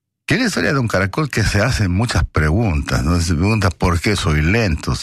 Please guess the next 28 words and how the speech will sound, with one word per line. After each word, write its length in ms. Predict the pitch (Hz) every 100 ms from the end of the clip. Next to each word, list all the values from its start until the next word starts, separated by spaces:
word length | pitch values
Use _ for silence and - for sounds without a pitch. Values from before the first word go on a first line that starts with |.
| - -
¿Por 140 | 82 73
qué 80 |
no 140 | 90 80
tengo 240 | 78 73
nombre? 500 | 92 117 82 76 71 65
Eh, 200 | 64 60 - _ _ _ _ _ _ _ _ _
¿por 140 | - -
qué 120 | 101
no, 240 | 101 90 - _ _ _ - - -
por 120 | -
qué 100 | 76
no 80 | 110
me 80 | 95
puedo 220 | 82 104
detener?". 560 | 80 82 71 69 113 90 - - _ _ _
¿No? 120 | - -
Y, 60 | 80
eh, 480 | 82 90 85 78 76 67 - _ _ _ _ _ _ _
y 80 | 98
nació 300 | 101 - -
una, 440 | 117 101 101 104 76
una 280 | 92 110 107
metáfora 720 | 104 90 107 104 - 135 104
de, 280 | 87 80 73
de 760 | 76 - - - - - 78
la 120 | 90 87
vida 240 | 98 92
moderna. 560 | 87 85 82 80 95